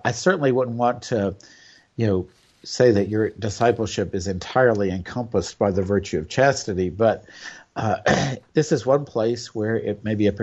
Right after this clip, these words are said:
as you say, has some particularly challenging aspects, and is a thing, place where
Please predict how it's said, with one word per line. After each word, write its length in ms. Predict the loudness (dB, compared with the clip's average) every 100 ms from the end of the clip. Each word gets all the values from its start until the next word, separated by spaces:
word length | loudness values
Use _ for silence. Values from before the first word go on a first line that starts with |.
| -2
as 180 | 0 0
you 80 | -2
say, 340 | 0 2 2 0
has 140 | -6 -4
some 100 | -6
particularly 440 | -2 0 0 -2
challenging 540 | 0 2 2 0 -4
aspects, 600 | -4 -4 0 2 2 0 -12 -18 -20 -20 -20 _ -2
and 160 | 2
is 140 | 2 0
a 40 |
thing, 480 | -2 0 2 2 -2 _
place 440 | 0 4 4 0 -2
where 440 | 0 4 4 2